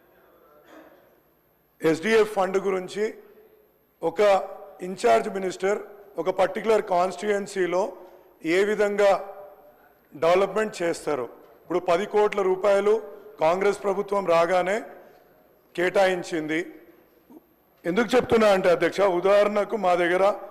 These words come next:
రాజీవ్ గృహకల్ప అనే ఒక సముదాయం ఉంది. ఇక్కడి నుంచి ఇక్కడ ఒక పద్దెనిమిది వందల ఫ్లాట్స్ అప్పుడు కాంగ్రెస్ ప్రభుత్వంలో నిర్మించిండ్రు. ఇప్పటి వరకు కూడా అక్కడ నీళ్ళు ఇయ్యని పరిస్థితి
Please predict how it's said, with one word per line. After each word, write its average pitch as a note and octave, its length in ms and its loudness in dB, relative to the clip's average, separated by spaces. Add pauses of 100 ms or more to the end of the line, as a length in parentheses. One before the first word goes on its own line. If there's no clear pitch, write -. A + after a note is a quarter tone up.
(360)
రాజీవ్ F3+ 480 0
గృహకల్ప G3+ 520 2
అనే F#3+ 260 0
ఒక F3 180 -4
సముదాయం F3 600 0
ఉంది. D3+ 360 -6 (680)
ఇక్కడి G#3+ 340 0
నుంచి A#3 360 -2 (240)
ఇక్కడ G3+ 220 0 (1000)
ఒక F3+ 140 -2
పద్దెనిమిది G#3+ 540 0
వందల G#3 280 2
ఫ్లాట్స్ F#3+ 640 0 (460)
అప్పుడు G3+ 300 2 (720)
కాంగ్రెస్ G#3 440 2
ప్రభుత్వంలో G3+ 520 -2
నిర్మించిండ్రు. F3 840 -4 (400)
ఇప్పటి A#3 400 2
వరకు A3 340 2
కూడా G#3+ 280 4 (480)
అక్కడ F#3 240 2
నీళ్ళు G#3 380 0
ఇయ్యని G#3 220 0
పరిస్థితి F#3+ 760 -2